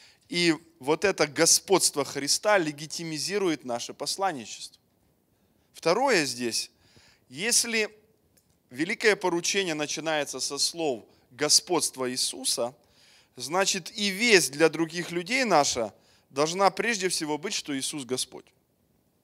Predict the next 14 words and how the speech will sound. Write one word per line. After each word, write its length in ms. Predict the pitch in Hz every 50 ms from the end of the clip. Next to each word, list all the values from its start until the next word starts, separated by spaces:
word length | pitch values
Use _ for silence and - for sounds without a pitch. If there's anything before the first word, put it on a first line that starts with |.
| _ _ _ _ _ _ _ _ _ _ _ - - - - _ _ _ -
Наверное, 300 | 180 240 269 247 220 208
вы 100 | 208 208
заметили, 480 | 190 220 233 277 311 247 233 208 185
что 180 | 175 - - 190
людям 540 | 185 190 240 254 208 170 165 151 135 123 - _ _ _ _ _ _ _ _ _ _ _ _
Бог 460 | - 131 - 220 233 190 160 - 151
нравится 640 | 160 165 180 208 202 175 147 135 135 131 - 147 131
как 260 | - 143 135 127 -
Иисус 720 | 135 127 - - - 127 123 131 175 208 - - - - _ _ _ _ _ _ _ _ _ _
и 120 | - 233 240
не 120 | 233 220
нравится 540 | 190 170 165 180 196 202 196 180 - 180 151
как 360 | - 160 151 202 - - - _ _ -
Господь. 500 | 120 123 147 151 - - - 87 - -